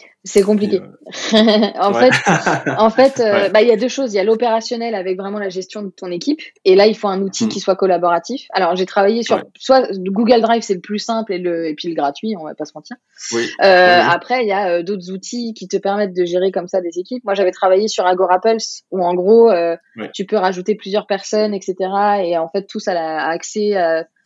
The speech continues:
Speaker 1: à des choses que toi, en tant qu'administrateur, tu leur as donné l'accès. Enfin bref, c'est assez, c'est assez bien pratique.
Speaker 2: Oui.
Speaker 1: Euh,
Speaker 2: Ouais.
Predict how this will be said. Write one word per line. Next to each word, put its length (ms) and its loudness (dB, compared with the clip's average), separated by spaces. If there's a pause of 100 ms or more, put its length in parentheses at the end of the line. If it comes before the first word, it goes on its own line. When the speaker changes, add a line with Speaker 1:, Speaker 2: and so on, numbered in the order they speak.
(240)
Speaker 1:
à 240 -4
des 140 -2
choses 180 -2
que 120 -2
toi, 240 0
en 100 2
tant 160 -4
qu'administrateur, 640 -6
tu 100 -14
leur 100 -2
as 60 -2
donné 160 -8
l'accès. 320 -4
Enfin 80 -4
bref, 160 -2
c'est 120 0
assez, 360 2
c'est 120 -2
assez 200 -2
bien 140 -6
pratique. 300 -4
Speaker 2:
Oui. 60 -20 (640)
Speaker 1:
Euh, 580 4
Speaker 2:
Ouais. 60 -6